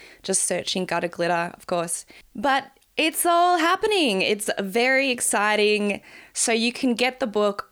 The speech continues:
wherever you are now. The only difference, of course, is that you will not be able to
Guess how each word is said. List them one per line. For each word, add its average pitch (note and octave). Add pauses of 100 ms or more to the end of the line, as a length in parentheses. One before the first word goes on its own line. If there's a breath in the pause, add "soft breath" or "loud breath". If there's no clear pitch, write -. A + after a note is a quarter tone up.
(140)
wherever C4+
you C#4+
are C4
now. A3+ (640 loud breath)
The B3
only C#4
difference, G3+
of F#3+
course, G3
is F#3
that F3+
you G3+
will F#3+
not F#3
be G3+
able F3
to E3